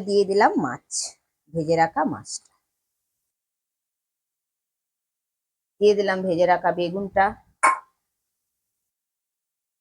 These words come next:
মাছের ফ্লেভারটা যেন ঝোলের মধ্যে আসে, সেই কারণে আমি তিন মিনিটের জন্য ঢেকে দিলাম। তিন মিনিট পর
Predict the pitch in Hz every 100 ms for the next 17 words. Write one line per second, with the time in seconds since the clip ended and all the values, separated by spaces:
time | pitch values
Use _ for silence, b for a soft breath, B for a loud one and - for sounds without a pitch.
0 | _ _ _ _ _ _ _ _ _ _
1 | _ _ _ 170 170 196 185 175 175 175
2 | 170 165 165 160 147 160 175 165 165 143
3 | 151 - 330 415 _ 147 139 139 135 143
4 | 143 247 349 _ _ _ _ _ _ _
5 | _ _ _ _ - 185 175 160 151 147
6 | 151 151 254 285 123 - - - - -
7 | 101 - _ _ _ _ _ _ _ _
8 | _ _ _ _ _ _ _ _ _ _
9 | _ _ _ _ _ _ _ _ _ _
10 | _ 247 233 240 240 226 233